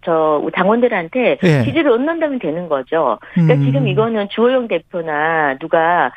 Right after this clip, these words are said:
Speaker 1: 어떤, 어떤 조건을 거는 게 아니고,
Speaker 2: 예.
Speaker 1: 어, 소위 국민들의 지지를 얻을 수 있는, 특히나 지금 우리가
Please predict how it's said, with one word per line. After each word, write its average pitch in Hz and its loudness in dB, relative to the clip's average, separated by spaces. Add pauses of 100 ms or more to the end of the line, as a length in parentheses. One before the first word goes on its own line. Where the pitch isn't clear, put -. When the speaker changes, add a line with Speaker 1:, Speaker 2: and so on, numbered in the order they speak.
(260)
Speaker 1:
어떤, 226 0
어떤 185 -6
조건을 226 -2
거는 151 -8
게 190 -8
아니고, 165 0
Speaker 2:
예. 135 2 (280)
Speaker 1:
어, 160 0 (320)
소위 262 -2
국민들의 220 0 (100)
지지를 233 -2
얻을 180 -2
수 175 -8
있는, 139 -6 (320)
특히나 254 0
지금 170 -10
우리가 170 -2